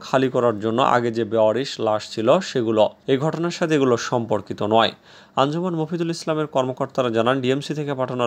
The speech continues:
লাশগুলোর মধ্যে একটি নবজাতক শিশুর লাশও ছিল। সংস্থাটি জানাচ্ছে, বাইশে জুলাই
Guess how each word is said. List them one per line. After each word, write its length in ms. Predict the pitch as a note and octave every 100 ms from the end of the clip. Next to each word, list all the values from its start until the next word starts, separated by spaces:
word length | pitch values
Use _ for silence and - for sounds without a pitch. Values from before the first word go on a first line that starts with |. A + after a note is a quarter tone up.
| A2
লাশগুলোর 420 | A2+ G#2 A#2 G#2+ G#2
মধ্যে 180 | G2+ B2
একটি 120 | C3 A#2
নবজাতক 440 | A#2 A#2+ C3 B2+ A2+
শিশুর 240 | A#2 A2 G#2 G2+
লাশও 260 | G2+ - G2+
ছিল। 140 | A2+ A2+ - - -
সংস্থাটি 360 | D#3+ D#3+ F#3 F3
জানাচ্ছে, 360 | F3 E3+ E3 G3 G3 C#3+
বাইশে 300 | C#3 D3 D#3+ C#3
জুলাই 280 | C3+ C#3